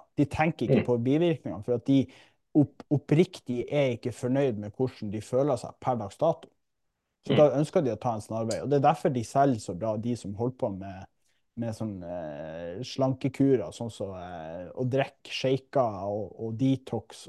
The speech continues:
Speaker 1: og you name it. Det er ikke, det er ikke det som, selvfølgelig, en av ti får det kanskje til, men,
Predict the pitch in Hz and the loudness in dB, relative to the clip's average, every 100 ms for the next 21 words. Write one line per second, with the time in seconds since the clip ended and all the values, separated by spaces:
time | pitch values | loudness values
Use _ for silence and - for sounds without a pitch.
0 | - 120 120 120 135 135 107 - - - | -8 -4 -2 0 0 0 -4 -12 -20 -20
1 | _ _ _ - 127 139 156 123 - 101 | _ _ _ 0 4 6 6 2 -2 -4
2 | 117 123 143 147 110 131 131 - - 95 | -2 2 2 2 -2 0 0 -4 -10 -10
3 | 120 135 151 131 101 - 147 151 120 - | -6 0 4 4 0 -2 2 2 2 -2
4 | 170 139 - 127 113 117 110 107 160 160 | -2 0 0 -2 -2 -6 -8 -4 0 2
5 | 98 117 | 0 -4